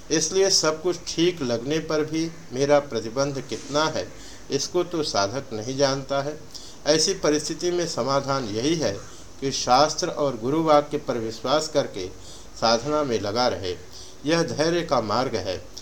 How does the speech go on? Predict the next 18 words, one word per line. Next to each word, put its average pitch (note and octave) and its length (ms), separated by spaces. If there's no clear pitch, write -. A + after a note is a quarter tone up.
मानव D3+ 360
जीवन E3+ 320
में E3 260
हार C3+ 240
मानने C3+ 420
के D3+ 180
लिए B2+ 180
कोई D#3 240
स्थान A2+ 360
नहीं G2+ 220
है। F2+ 200
साधक C#3 460
धैर्य C3 500
रखेगा D3 480
तो D#3 120
सफलता B2 560
अवश्य B2+ 540
मिलेगी। F2+ 480